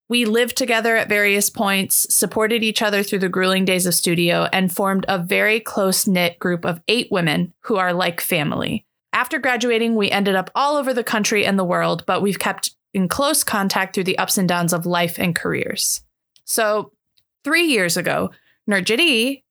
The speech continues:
who's a lover of history, started looking for a history podcast about women in architecture.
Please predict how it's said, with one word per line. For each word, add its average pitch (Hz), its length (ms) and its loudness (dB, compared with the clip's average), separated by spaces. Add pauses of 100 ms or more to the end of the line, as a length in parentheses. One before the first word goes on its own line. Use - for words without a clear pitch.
(140)
who's 151 180 0
a 208 80 2
lover 185 260 0
of 254 140 -2
history, 220 560 -2 (320)
started 302 480 0
looking 208 320 0
for 214 180 0
a 190 80 2
history 190 460 0
podcast 175 480 -2
about 175 260 -2
women 196 240 2
in 202 140 0
architecture. - 720 -4